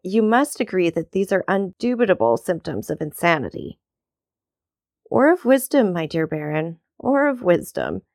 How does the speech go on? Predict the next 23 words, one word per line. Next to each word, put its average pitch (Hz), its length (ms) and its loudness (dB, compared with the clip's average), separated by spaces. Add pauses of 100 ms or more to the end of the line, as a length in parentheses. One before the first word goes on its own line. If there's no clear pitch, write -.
(360)
said 190 260 2
Louis 165 240 2
the - 180 -4
eighteenth, 160 440 -6
laughing. - 560 -8 (720)
"The - 80 0
greatest 220 420 2
captains 190 500 0
of 175 80 0
antiquity 170 640 -2
amused 202 500 0
themselves 160 460 -6
by 170 120 -6
casting 175 420 -4
pebbles 165 380 -2
into 160 160 -4
the 160 160 -6
ocean. - 460 -2 (640)
See 233 220 -2
Plutarch's 269 500 0
Life 180 340 2
of 175 100 -6
Scipio 190 680 0